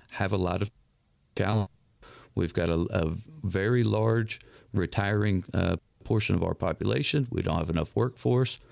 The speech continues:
We've got Social Security, Medicare, we've got debt ceilings, we've got, you know, future taxation, inflation issues, we've got, in-, uh, you know, very unsecure markets. There's just, there is a lot of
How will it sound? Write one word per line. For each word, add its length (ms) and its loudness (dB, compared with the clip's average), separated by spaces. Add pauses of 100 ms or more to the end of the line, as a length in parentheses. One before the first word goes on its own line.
(240)
We've 80 0
got 60 -2
Social 340 -2
Security, 600 0
Medicare, 680 0 (300)
we've 120 -2
got 240 -4
debt 240 -2
ceilings, 560 2 (420)
we've 220 0
got, 260 0 (100)
you 80 2
know, 180 -2 (120)
future 340 -2
taxation, 760 -2
inflation 600 0
issues, 480 0 (500)
we've 140 0
got, 200 0 (300)
in-, 340 -2
uh, 340 0 (260)
you 100 0
know, 240 -4
very 360 0
unsecure 600 0
markets. 560 0 (300)
There's 160 0
just, 360 -6
there 200 2
is 120 -2
a 60 2
lot 300 0
of 220 -2